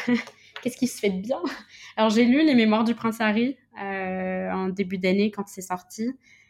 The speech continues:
Et je dirais que le... c'est pas un très bon livre, c'est pas un livre que je recommande, mais en tout cas, c'est un livre qui montre bien comment formellement on peut écrire des belles mémoires, bien écrites, bien structurées, avec, euh,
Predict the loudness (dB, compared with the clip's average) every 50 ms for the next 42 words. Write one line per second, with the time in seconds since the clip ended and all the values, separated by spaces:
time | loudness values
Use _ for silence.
0 | _ _ _ _ _ _ _ _ _ 0 0 2 4 4 4 2 2 2 0 0
1 | 0 0 0 -2 -4 -4 -6 -16 -20 -20 -20 -18 -20 -18 -6 -4 -4 -2 -2 -2
2 | -2 0 -2 -2 -2 -4 -2 0 0 0 0 0 -2 -4 -6 -10 -8 -4 -2 0
3 | 0 0 0 -2 -4 -4 -4 -4 -4 -2 -2 0 0 0 0 0 -2 -2 -4 -4
4 | -4 -2 -2 0 0 0 -2 -2 -6 -8 -6 -2 0 2 2 2 0 -2 -2 -4
5 | -2 -2 -2 -2 -2 -2 -2 -2 0 0 2 0 0 -2 -2 -2 0 2 4 4
6 | 4 4 4 2 2 2 0 -2 -2 -4 -6 -6 -6 -6 -8 -6 -4 -4 -4 -4
7 | -2 -2 0 0 0 0 0 0 0 0 0 0 -2 -4 -6 -10 _ _ _ _
8 | _ _ _ -4 0 2 2 4 2 0 -2 -4 -4 0 0 0 0 -2 -6 -16
9 | _ _ _ _ _ -4 -2 -2 -2 -2 -4 -10 -16 -18 -16 -10 -8 -6 -4 0
10 | 0 0 2 2 0 0 -2 -4 -6 -8 -8 -6 -6 -4 -6 -6